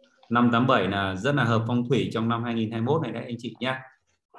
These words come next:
Ok, ô, hình ảnh của, của Kim Chi đâu nhỉ? Chi hình như là tắt,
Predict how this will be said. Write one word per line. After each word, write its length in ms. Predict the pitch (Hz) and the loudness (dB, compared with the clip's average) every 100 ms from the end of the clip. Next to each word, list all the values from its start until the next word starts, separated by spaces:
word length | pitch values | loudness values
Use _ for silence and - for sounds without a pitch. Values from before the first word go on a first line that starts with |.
| - _ _ _ _ - _ - - - _ | -20 _ _ _ _ -20 _ -20 -20 -20 _
Ok, 520 | 120 120 127 127 127 127 | -2 2 4 4 4 4
ô, 360 | 147 147 143 - | 4 4 2 2
hình 140 | 123 | 4
ảnh 160 | 110 95 | 4 2
của, 280 | 101 95 - | 0 0 -2
của 140 | 110 113 | -2 2
Kim 120 | 139 | 2
Chi 180 | 143 147 | 4 2
đâu 180 | 143 139 | 4 2
nhỉ? 160 | 113 113 | 2 -2
Chi 220 | - 135 | -4 -2
hình 80 | 123 | 0
như 80 | 113 | 0
là 140 | 123 | 0
tắt, 100 | 120 | -4